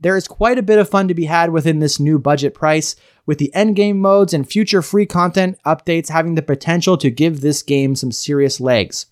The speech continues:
There is also the included value of having all of the operators in Extraction being unlocked for free in Siege,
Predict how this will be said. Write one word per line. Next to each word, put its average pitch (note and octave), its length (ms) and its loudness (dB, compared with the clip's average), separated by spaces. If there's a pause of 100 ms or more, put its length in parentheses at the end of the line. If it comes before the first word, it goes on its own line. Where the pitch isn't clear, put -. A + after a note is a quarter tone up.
There D#3+ 120 -2
is D#3 120 -2
also F3+ 640 2
the D#3+ 180 2
included F#3 380 0
value C#3 440 0
of D#3 200 -2
having D#3+ 420 -2
all G#3 320 0
of A3+ 80 0
the F#3+ 140 -2
operators E3 540 0
in G#3+ 180 2
Extraction C3+ 680 -2
being C#3+ 240 -4
unlocked D3+ 400 -2
for D#3 220 -8
free G#3 400 2
in D#3 100 2
Siege, C#3 500 0